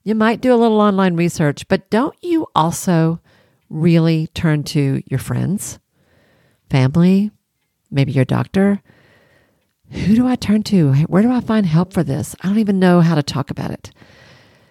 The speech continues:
So here's the thing. To fill your practice, almost no matter what kind of healing work you do, you really only need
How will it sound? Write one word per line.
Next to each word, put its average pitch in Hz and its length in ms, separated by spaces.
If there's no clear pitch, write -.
So - 280
here's 170 260
the 165 100
thing. 165 500
To 190 120
fill 262 580
your 170 760
practice, - 840
almost 277 500
no 175 100
matter 147 200
what 151 220
kind 147 200
of 143 80
healing 143 300
work 135 220
you 143 60
do, 127 320
you 285 300
really 156 720
only 156 560
need 139 640